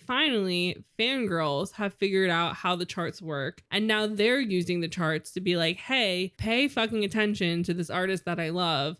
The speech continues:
because everybody else is. So why aren't you?" And so that's why we're able to talk about this today, because fangirls have figured it out and they're really owning the system, and they're making, again, America kind of look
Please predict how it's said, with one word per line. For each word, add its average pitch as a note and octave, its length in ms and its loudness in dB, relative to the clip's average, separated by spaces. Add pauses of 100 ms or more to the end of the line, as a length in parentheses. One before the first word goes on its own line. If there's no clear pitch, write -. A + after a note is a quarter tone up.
because F#3+ 420 0
everybody G3+ 500 4
else E3+ 320 0
is. B2 360 -4
So G3+ 220 2
why F3+ 300 4
aren't E3 400 -2
you?" G2+ 360 -4 (140)
And G#3 380 0
so A3 140 4
that's A3+ 400 -2
why F#3+ 720 0
we're G3+ 160 2
able F#3 300 2
to F3+ 120 -2
talk E3 220 0
about D3+ 240 -2
this D3+ 180 -4
today, D#3+ 320 0
because G3+ 320 0
fangirls C#4+ 600 2
have B3 180 -6
figured B3+ 400 0
it C4 100 4
out D#3+ 360 0 (120)
and G3+ 440 0
they're A3+ 540 2
really B3+ 580 0 (100)
owning B3 320 2
the A#3 80 2
system, F#3 580 0
and F3 160 0
they're F#3 140 0
making, G#3 760 2
again, G#3+ 420 2
America F#3+ 540 2
kind F#3+ 220 0
of E3+ 80 0
look F3+ 220 2